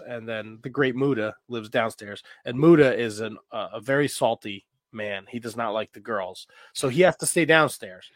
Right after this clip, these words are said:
And when people come over, he hides 'cause he says, "Fuck this, I'm not dealing with you human beings." So the girls came up to see the cats, and they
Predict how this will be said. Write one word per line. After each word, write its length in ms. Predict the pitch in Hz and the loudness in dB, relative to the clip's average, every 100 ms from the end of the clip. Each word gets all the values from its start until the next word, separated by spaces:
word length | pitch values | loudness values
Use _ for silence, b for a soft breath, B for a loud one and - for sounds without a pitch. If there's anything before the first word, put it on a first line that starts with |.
| B B - | B B -4
And 140 | 131 | -2
when 120 | 139 | 2
people 280 | 214 262 254 | 6 8 8
come 160 | 190 170 | 6 4
over, 240 | 151 131 | 4 2
he 60 | 131 | 4
hides 400 | 143 104 101 - | 4 4 0 -12
'cause 160 | 113 | -12
he 60 | 113 | -12
says, 200 | - 101 | -14 -16
"Fuck 320 | - 156 - | -4 -4 -2
this, 200 | 135 127 | -4 -4
I'm 100 | 123 | -4
not 160 | 120 110 | -4 -6
dealing 200 | 110 107 | -8 -10
with 160 | - | -16
you 60 | 107 | -20
human 360 | - 117 107 101 | -16 -12 -12 -10
beings." 340 | 107 98 - B B B B B _ | -12 -14 -20 B B B B B _
So 140 | - 180 | -4 -2
the 80 | 160 | 4
girls 280 | 190 208 | 8 8
came 220 | - 175 151 | 6 0 0
up 120 | - | -2
to 80 | - | -6
see 180 | 151 | -4
the 80 | 135 | -4
cats, 420 | - 190 143 - - | 2 4 4 2 -6
and 180 | 143 127 | -8 -6
they 160 | 120 | -8